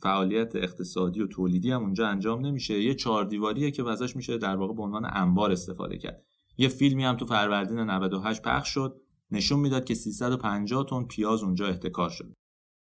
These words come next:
این یکی از اون اتفاقاتی بود که برای میراث آقای آزمایش افتاد. قصهٔ آقای آزمایش اما اینجا تموم نمیشه. آقای آزمایش تو تمام دههٔ شصت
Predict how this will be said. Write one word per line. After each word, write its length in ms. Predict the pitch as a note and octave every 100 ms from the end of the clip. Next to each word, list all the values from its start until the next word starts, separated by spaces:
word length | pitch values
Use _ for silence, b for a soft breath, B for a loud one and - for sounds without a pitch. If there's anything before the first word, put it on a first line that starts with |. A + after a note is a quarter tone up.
| _ _ _
این 360 | C#3+ D#3+ D#3 - _ -
یکی 260 | C#3 C#3
از 160 | A#2+ A#2+
اون 100 | A#2+
اتفاقاتی 600 | G#2+ G2 G2 G2 B2 A2
بود 160 | A2
که 100 | G#2+
برای 280 | F#2 F2+ G2+
میراث 460 | G#2+ F2+ F#2+ G#2+ G2
آقای 400 | F#2 F2 F#2+ F#2+
آزمایش 640 | F2 F#2 F2 E2+ E2 E2+
افتاد. 320 | - - - - - - _ _ _ _ _
قصهٔ 380 | A#2 A2 - D3+
آقای 260 | C#3+ A2 G#2
آزمایش 640 | G2+ F#2+ G2 G#2 A2 C3
اما 220 | B2+ B2+ C3
اینجا 280 | A2 G2+
تموم 360 | B2+ G#2 G2+ A2+
نمیشه. 420 | A#2 G2 F2+ F2
آقای 200 | F#2 G2+
آزمایش 600 | B2 A2+ G2 G2+ G#2 B2
تو 140 | - B2
تمام 420 | - G2 A#2 A#2+
دههٔ 380 | F#2 F2 G#2 A2+
شصت 520 | - A2+ A#2 A#2